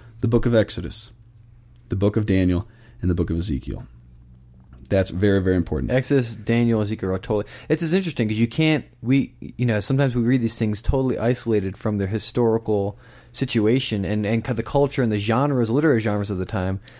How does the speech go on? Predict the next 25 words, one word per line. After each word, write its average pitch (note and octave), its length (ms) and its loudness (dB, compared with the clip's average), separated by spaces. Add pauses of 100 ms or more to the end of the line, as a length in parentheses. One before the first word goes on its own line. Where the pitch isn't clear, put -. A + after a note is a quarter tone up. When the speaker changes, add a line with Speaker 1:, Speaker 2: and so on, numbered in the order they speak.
(200)
Speaker 2:
And A#2+ 200 4
it, A#2+ 100 2
it's, C3+ 180 0
it's C3+ 180 -2
amazing D#3 400 4
how A#2+ 480 2 (180)
it's B2+ 160 0
so D#3+ 260 4
human, F#3 580 2 (680)
yet D3 260 4
it's, C#3 220 -2
it's, - 440 -2
it's, - 360 -2 (180)
has C3 260 0
divine A#2 320 2
authorship. G#2 500 -2
Yet A#2+ 140 0
the A#2 60 0
Holy B2+ 200 4
Spirit A#2 440 2 (320)
is C#3+ 180 4
the B2 140 2
author B2+ 340 2
of C#3+ 140 -2
it, F3 180 -2